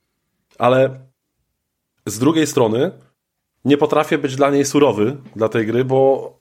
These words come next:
ostatecznie bawiłem się klepiąc mordy i strzelając w akompaniamencie eksplozji, juchy i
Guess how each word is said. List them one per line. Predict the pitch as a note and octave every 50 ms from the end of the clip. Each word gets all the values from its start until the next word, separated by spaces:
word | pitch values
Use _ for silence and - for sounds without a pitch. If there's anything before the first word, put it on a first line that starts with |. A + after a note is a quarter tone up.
| _ _ _ _ _ _ -
ostatecznie | C#3+ C3+ - - C#3+ C#3 C#3+ D3 C#3+ C#3+ - D3+ D3+ D3 D3
bawiłem | C#3 C3+ C3+ B2+ C3+ C#3+ C#3+ C#3 C3+
się | C3 C3 C#3 C3+ C3 C3
klepiąc | - - C3 C3 C#3+ C3 B2+ -
mordy | C3+ B2+ B2 B2+ B2 C#3 C3+ C3+
i | C3 C3 C3 B2+
strzelając | B2+ A#2+ - - - - - - - C#3 C3 C3+ C3 B2+ B2+ B2 A#2+ B2 A#2 G#2+
w | G2+ A#2
akompaniamencie | A#2+ - B2+ A#2+ B2 B2+ B2 A#2+ A#2+ A#2 B2 B2 B2 A#2+ B2 B2+
eksplozji, | B2 A2+ - - - - A#2+ A#2+ B2 A#2+ A#2+ C3 C3 C3
juchy | B2+ C3 C3 C3 C3 C#3 B2+ B2+ B2+ A2+
i | A2+ A#2